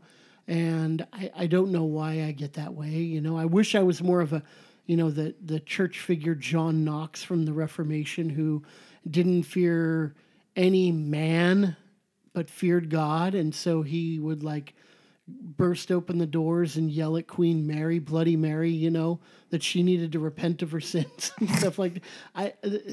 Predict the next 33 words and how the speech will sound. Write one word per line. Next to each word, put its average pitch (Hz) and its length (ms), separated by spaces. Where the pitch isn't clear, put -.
that 196 260
probably 226 520
wouldn't 180 260
have 156 80
been 151 200
me. 156 360
Um, 160 480
I 180 80
wish 220 260
I 202 60
had 165 200
that 160 140
kind 170 160
of 151 80
fortitude, 170 720
but 160 140
I 151 200
don't. 147 640
I 160 60
don't 165 300
think 165 360
I 156 100
do. 156 340
Um, 160 720
but 202 200
yeah, 262 280
I'm, 247 260
I'm 269 420
hypocritical 190 880
in 156 180
lots 214 320
of 170 80
ways, 160 600